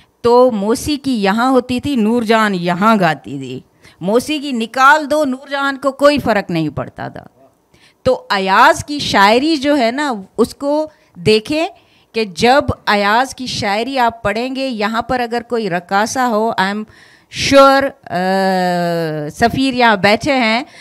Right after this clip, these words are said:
तो वो यहाँ नाचना शुरू कर देंगी। दो, दो, दो, दो चार मैं आपको चीज़ें सुनाती हूँ। "हिय हेज भरे सेज हली आओ, हली आओ,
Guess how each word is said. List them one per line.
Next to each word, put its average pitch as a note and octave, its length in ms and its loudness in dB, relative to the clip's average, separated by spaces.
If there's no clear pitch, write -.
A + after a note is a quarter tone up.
तो A3 100 0
वो B3 240 8
यहाँ C4+ 280 6
नाचना B3 460 6
शुरू F#3+ 260 -2
कर F3 180 -2
देंगी। D#3+ 380 -6
दो, C4 440 4
दो, C4+ 260 8
दो, D4 360 10
दो C4+ 560 8
चार C4 400 6
मैं B3 160 2
आपको A#3+ 320 4
चीज़ें A3 340 -8
सुनाती D#3+ 460 -12
हूँ। D3 120 -12
"हिय C4+ 180 2
हेज C#4 460 2
भरे C4+ 480 6
सेज B3+ 480 0
हली A3+ 520 2
आओ, A3 420 6
हली G3+ 460 0
आओ, F3+ 420 0